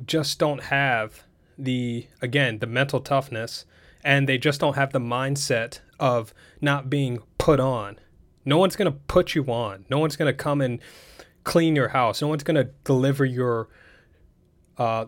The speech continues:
dream life to you on a silver platter. No one's gonna give you, just go ahead and give you a hundred thousand dollars. No one's gonna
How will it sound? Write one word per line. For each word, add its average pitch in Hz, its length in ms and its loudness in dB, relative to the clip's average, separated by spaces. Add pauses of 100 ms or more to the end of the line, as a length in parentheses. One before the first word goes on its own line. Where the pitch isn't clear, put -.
dream 143 300 2
life 117 260 2
to 135 100 -4
you 127 60 -2
on 117 80 -2
a 107 40 -6
silver 117 360 -2
platter. 110 400 -4
No 117 120 0
one's 147 200 0
gonna 151 160 0
give 139 420 0
you, 131 140 -4
just 143 260 -2
go 139 180 2
ahead 135 220 0
and 117 220 -8
give 139 200 0
you 131 120 0
a - 340 -12
hundred 139 400 2
thousand 117 380 2
dollars. 107 420 -4
No 131 120 0
one's 139 200 0
gonna 135 300 0